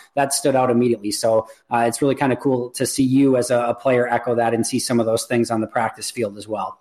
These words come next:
So kind of, uh, going now into training camp, you've obviously got a few weeks off yet before training camp starts, but, uh, what's your kind of goal going into training camp? You know, I thought you brought up a really great point earlier that, that this is probably a really great position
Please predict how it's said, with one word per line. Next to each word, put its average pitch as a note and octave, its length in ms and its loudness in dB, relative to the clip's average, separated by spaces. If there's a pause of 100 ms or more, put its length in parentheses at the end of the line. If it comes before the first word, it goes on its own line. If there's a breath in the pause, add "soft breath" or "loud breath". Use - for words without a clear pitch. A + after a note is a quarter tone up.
(120)
So F#3 180 0
kind B3+ 200 2
of, G3+ 140 2
uh, E3 200 4
going E3 320 4
now D3 200 4
into D3 140 4
training C#3 360 2
camp, C#3 220 0
you've C3 120 2
obviously C3 340 0
got C3 160 2
a B2+ 60 -2
few C#3+ 180 2
weeks C3+ 240 0
off C3 220 2
yet C3+ 160 0
before B2 240 0
training B2+ 380 0
camp A#2 200 -2
starts, A#2 460 0
but, B2 320 -2 (320 loud breath)
uh, C#3 300 2 (100)
what's F3+ 440 0
your F#3 140 2
kind E3+ 220 2
of C3+ 100 -2
goal C3+ 240 2
going C3+ 260 4
into B2+ 160 2
training C3 360 0
camp? C3 360 0 (220 loud breath)
You D#3+ 80 4
know, E3+ 80 2
I G3 100 2
thought G#3 220 0
you F3+ 80 4
brought D#3+ 220 4
up D3+ 120 0
a C#3+ 60 2
really C#3+ 200 4
great C3+ 260 0
point C3+ 260 2
earlier B2 300 2
that, B2+ 280 0
that D3 160 -2
this G#3 140 2
is D4+ 140 2
probably G3+ 480 2
a E3+ 80 6
really D3+ 260 4
great D3 320 0
position C3+ 580 2